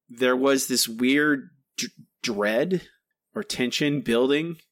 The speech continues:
in me, just a tiny bit, tiny, tiny bit. Pleasant. It's pleasant. It's not bad tension. It's good. I wanna emphasize that. It did not make me feel bad, but it was very, it, and it's always when in these stories that are like this,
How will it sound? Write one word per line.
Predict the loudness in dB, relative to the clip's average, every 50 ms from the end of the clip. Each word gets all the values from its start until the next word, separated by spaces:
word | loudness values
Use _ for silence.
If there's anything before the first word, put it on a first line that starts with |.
| _
in | -4 -2 0 0
me, | 0 0 0 -2 -4
just | -8 -8 -6 -6 -6 -6 -4
a | -2
tiny | 0 0 0 0 -4
bit, | -6 -6 -8 -10 _ _ _ _ _
tiny, | -14 -8 -6 -4 -4 -4
tiny | -4 -6 -6 -4
bit. | -4 -4 -6 -8 -12 _ _
Pleasant. | 0 0 0 2 0 -4 -10 _
It's | -14 -14 -10
pleasant. | -2 -2 -2 0 -2 -4 -10
It's | -4 -2
not | -2 -2 0 0
bad | 0 2 2 0 -2
tension. | -6 -10 -10 -10 -12 -14 -16 -18 -16
It's | -16 -8
good. | -6 -6 -6 -6 -8 -14 -20 _ _ _ _ _ _ _ _ _
I | -4
wanna | -2 -2 -2 -4 -6 -10 -14 _ -12 -10 -6
emphasize | -4 -6 -4 -2 -4 -2 -2 -2 -2 -4 -8
that. | -8 -8 -8 -8
It | -4
did | -4 -2 0
not | 0 0 0
make | -2 -4 -4 -4
me | -6
feel | -4 -4 -4 -4
bad, | -4 -8 -12 -14 -16 -20 _ _ -20 -20 -20 -20 -12 _
but | -2 0
it | 2 2
was | 2 0 -2
very, | 0 2 2 2 2 2
it, | 0 0 0 2
and | 2 2
it's | 2 2 2 2
always | 2 4 4 4 4 4 2 2
when | 0 -2 0
in | 0 0
these | 0 0 0
stories | -2 0 0 0 0 2 2 2 0 0 -2
that | -4 -2 0
are | 0 0 0 0
like | 0 -2 -2 -4 -6
this, | -10 -6 -4 -2 -4 -4